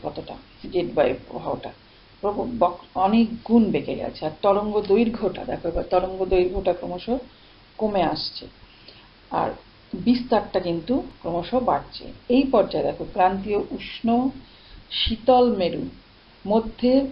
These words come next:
প্রচণ্ডভাবে স্থান বিনিময় হয়ে যাচ্ছে। এটা কিন্তু সমস্ত হচ্ছে ঊর্ধ্ব ট্রপোস্ফিয়ারে। এই সময় jet বায়ুর গতিবেগ কিন্তু বেড়ে যাচ্ছে, Maximum প্রায় হচ্ছে দুশো,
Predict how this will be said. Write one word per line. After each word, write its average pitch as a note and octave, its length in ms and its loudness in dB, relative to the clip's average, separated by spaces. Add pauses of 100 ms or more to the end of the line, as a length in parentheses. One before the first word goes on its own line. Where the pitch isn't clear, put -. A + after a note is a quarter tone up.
(360)
প্রচণ্ডভাবে A3+ 640 2 (100)
স্থান F#3+ 280 0 (160)
বিনিময় D#3 500 -2
হয়ে C3 220 -2
যাচ্ছে। - 320 -12 (580)
এটা A#3 140 2
কিন্তু A#3+ 160 6 (100)
সমস্ত B3+ 260 0 (120)
হচ্ছে A#3 200 0 (140)
ঊর্ধ্ব G3+ 200 -2 (100)
ট্রপোস্ফিয়ারে। C#3+ 600 -4 (560)
এই A3+ 120 0
সময় A#3+ 280 4
jet A3 220 2
বায়ুর G#3+ 240 4
গতিবেগ F#3+ 300 0 (100)
কিন্তু D#3+ 160 -6 (100)
বেড়ে - 220 -2
যাচ্ছে, C#3+ 220 -6 (120)
Maximum F3+ 600 -2
প্রায় D#3+ 240 2
হচ্ছে E3+ 260 -8 (600)
দুশো, G3 300 -2